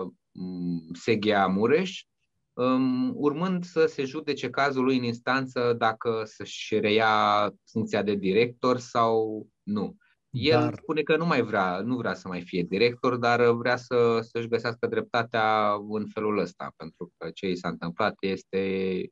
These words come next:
Speaker 1: inuman.
Speaker 2: Dar autorii morali?
Speaker 1: Autorii morali, uh, l-am văzut, domn-, pe domnul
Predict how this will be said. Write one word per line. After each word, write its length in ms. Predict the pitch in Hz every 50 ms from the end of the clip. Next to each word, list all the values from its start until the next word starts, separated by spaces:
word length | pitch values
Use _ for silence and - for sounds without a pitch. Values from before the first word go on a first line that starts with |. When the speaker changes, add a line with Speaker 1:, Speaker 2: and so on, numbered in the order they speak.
| _ _ _
Speaker 1:
inuman. 520 | - 87 90 90 90 87 87 67 - - _ _ _ _ _
Speaker 2:
Dar 300 | - 123 110 127 139 143
autorii 500 | 143 139 143 131 - - 143 147 143 147
morali? 640 | 139 135 131 127 123 135 156 180 202 202 190 - - _ _ _ _ _ _ _ _ _ _ _ _ _ _ _ _ _ _ _ _ _ _ _ _ _ _
Speaker 1:
Autorii 480 | - 110 117 131 127 175 190 196 185
morali, 680 | 175 156 135 127 123 123 135 165 175 165 160 156 156 151
uh, 440 | 147 143 139 135 131 131 127 123 123 135
l-am 240 | 131 131 123 127 123
văzut, 280 | 120 127 131 139 135
domn-, 200 | 127 135 127 131
pe 120 | 127 131 113
domnul 800 | 117 127 123 123 123 123 117 113 110 110 104 104 101 98 92 -